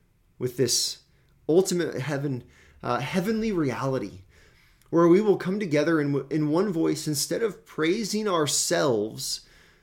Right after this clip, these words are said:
we will praise the, the Creator and the Redeemer. See, our ancient way for our modern day is to,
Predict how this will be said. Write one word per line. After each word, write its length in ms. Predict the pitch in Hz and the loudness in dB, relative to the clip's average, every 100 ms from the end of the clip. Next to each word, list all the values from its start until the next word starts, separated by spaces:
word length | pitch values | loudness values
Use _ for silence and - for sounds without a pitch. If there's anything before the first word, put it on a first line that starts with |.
| _ _ _ | _ _ _
we 80 | 131 | -6
will 120 | 120 | -6
praise 640 | - 143 139 113 92 98 | -6 0 2 2 0 -6
the, 180 | 101 95 - _ _ | -8 -8 -10 _ _
the 100 | - | -12
Creator 800 | - - 110 107 123 101 85 - _ _ _ _ _ - | -12 -10 -6 -2 -2 -2 -4 -8 _ _ _ _ _ -14
and 140 | 92 | -12
the 60 | 95 | -8
Redeemer. 760 | 90 85 90 104 90 - - _ _ _ _ _ _ _ _ - - | -8 -10 -12 -12 -12 -16 -20 _ _ _ _ _ _ _ _ -20 -6
See, 140 | 156 | -2
our 100 | 147 | 0
ancient 280 | 190 196 151 | 0 -2 -4
way 160 | 135 | -4
for 180 | 139 120 | -4 -2
our 60 | 117 | -2
modern 340 | 117 120 113 | -2 -2 -4
day 180 | 107 107 | -4 -4
is 200 | 98 - | -4 -6
to, 400 | - 117 107 107 | -10 -10 -10 -12